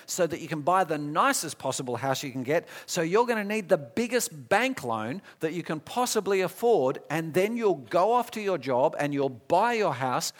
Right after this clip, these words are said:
with your enormous bank loan, and sometime after that,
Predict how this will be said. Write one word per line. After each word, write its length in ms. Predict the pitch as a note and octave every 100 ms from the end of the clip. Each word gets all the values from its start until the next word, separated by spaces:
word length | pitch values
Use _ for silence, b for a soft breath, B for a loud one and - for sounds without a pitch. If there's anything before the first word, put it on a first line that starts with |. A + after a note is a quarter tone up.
| B
with 180 | - D#3+
your 140 | D#3+ D#3
enormous 480 | E3+ A3+ A3+ G3+
bank 500 | C#3 A#2 G3 B3+ -
loan, 220 | A#2 B2+ C#3
and 100 | D3
sometime 640 | - A#3 D4 B3+ B3 A3 -
after 340 | A#3 C4+ -
that, 300 | B2 A2+ -